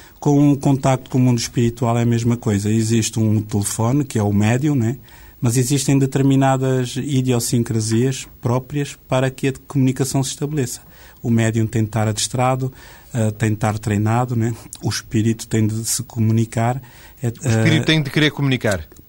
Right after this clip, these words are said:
Speaker 2: é isso?
Speaker 1: Querer e ou poder, né? Porque às
Speaker 2: Poder,
Speaker 1: vezes
Speaker 2: sim,
Speaker 1: pode
Speaker 2: claro.
Speaker 1: querer, eh, querer comunicar e não poder, por deficiência do, do próprio médium ou por não lhe ser permitido superiormente, né?
Speaker 2: Ehm,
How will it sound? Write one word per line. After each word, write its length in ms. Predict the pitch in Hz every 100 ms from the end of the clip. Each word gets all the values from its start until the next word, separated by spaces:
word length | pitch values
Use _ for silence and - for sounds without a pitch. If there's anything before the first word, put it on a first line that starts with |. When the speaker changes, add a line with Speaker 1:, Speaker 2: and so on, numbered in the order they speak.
| -
Speaker 2:
é 40 | 117
isso? 280 | 113 107 -
Speaker 1:
Querer 420 | 117 131 147 180 - _ -
e 220 | 156 185 -
ou 260 | 135 143
poder, 500 | 160 - 151 156 117
né? 200 | 113 107 185
Porque 140 | -
às 60 | 104
Speaker 2:
Poder, 140 | 113
Speaker 1:
vezes 160 | 120 107
Speaker 2:
sim, 80 | 120
Speaker 1:
pode 160 | 110
Speaker 2:
claro. 160 | 110 110
Speaker 1:
querer, 220 | 113 117 - - - - 139 113
eh, 40 |
querer 280 | 107 117 117
comunicar 500 | 120 113 113 113 120
e 60 | 123
não 140 | 127
poder, 360 | 120 143 131 147
por 200 | - 101
deficiência 760 | 104 - - 101 101 - 104
do, 220 | 104 101 - - - -
do 100 | 107
próprio 420 | - 104 104 117
médium 440 | 110 107 113 131 135 - -
ou 180 | - 104
por 160 | - 101
não 120 | 101
lhe 100 | 104
ser 180 | - 104
permitido 500 | 110 113 131 160 139
superiormente, 760 | - - 104 110 120 104 -
né? 80 | 104 - - - - - - - - - - - - - - -
Speaker 2:
Ehm, 420 | 120 117 110 113